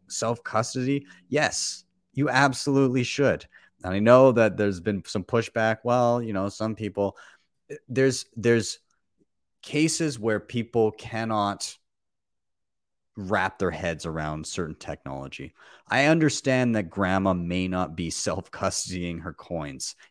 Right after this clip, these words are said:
if she dives into Bitcoin. But if you're an adult person that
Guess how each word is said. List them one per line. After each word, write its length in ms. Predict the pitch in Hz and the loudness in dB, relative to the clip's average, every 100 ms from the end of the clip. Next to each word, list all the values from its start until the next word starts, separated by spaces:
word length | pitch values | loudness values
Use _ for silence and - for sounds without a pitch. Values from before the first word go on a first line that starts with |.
| _ | _
if 220 | 98 - | -4 -4
she 220 | - 85 | -6 -4
dives 360 | 76 78 80 80 | 0 2 0 -2
into 180 | 78 | -6
Bitcoin. 540 | 73 85 - - 73 69 _ - _ _ - | 0 0 0 -8 -8 -10 _ -20 _ _ 0
But 140 | 139 | 2
if 120 | 131 | 2
you're 500 | 123 165 214 214 - - | 2 4 6 6 4 -4
an 80 | 117 | 0
adult 760 | 113 90 78 101 104 117 - - | 0 0 0 4 4 4 -4 -4
person 600 | 120 117 113 82 76 73 _ _ _ _ _ _ _ _ | 2 2 2 -6 -10 -12 _ _ _ _ _ _ _ _
that 420 | 95 101 95 - | -4 0 2 0